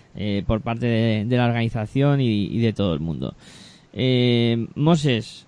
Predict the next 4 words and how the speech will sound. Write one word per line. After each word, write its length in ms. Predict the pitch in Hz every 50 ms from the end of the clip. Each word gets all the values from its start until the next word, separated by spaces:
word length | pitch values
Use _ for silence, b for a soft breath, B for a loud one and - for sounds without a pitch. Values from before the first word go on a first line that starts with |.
| - - -
eh, 1200 | 120 117 113 113 113 110 110 110 107 107 107 107 104 107 107 104 104 104 104 104 104 101 95 95 - - _ _ _ _ _ _ _ - - - - - -
ha 120 | - 135
sido 220 | 123 - 185 180 180
un 220 | 165 156 151 143